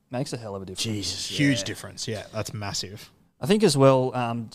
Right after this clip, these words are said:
Speaker 3: Oh, he's one of those bastards that had
Speaker 2: One of the,
Speaker 3: Cleary as
Speaker 2: one of
Speaker 3: captain
Speaker 2: them
Speaker 3: last
Speaker 2: blokes.
Speaker 3: week. Fuck
Speaker 1: Yeah.
Speaker 3: that.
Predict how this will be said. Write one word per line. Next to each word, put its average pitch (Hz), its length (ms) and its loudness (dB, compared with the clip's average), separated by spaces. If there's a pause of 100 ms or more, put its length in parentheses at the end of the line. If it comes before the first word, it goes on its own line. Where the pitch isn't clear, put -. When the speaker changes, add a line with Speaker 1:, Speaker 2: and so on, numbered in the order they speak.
Speaker 3:
Oh, 98 60 -10
he's 95 160 -6
one 98 100 -6
of 92 60 -8
those 87 140 -6
bastards 101 600 -8
that 101 100 -12
had 98 80 -8
Speaker 2:
One 135 120 -8
of 139 40 -8
the, 120 60 -4
Speaker 3:
Cleary 101 200 -4
as 98 100 -8
Speaker 2:
one 190 180 4
of 156 60 -2
Speaker 3:
captain 156 180 0
Speaker 2:
them 170 80 -2
Speaker 3:
last 151 240 0
Speaker 2:
blokes. 101 160 -4
Speaker 3:
week. 104 100 -10
Fuck 107 540 -16
Speaker 1:
Yeah. - 100 -14
Speaker 3:
that. - 240 -16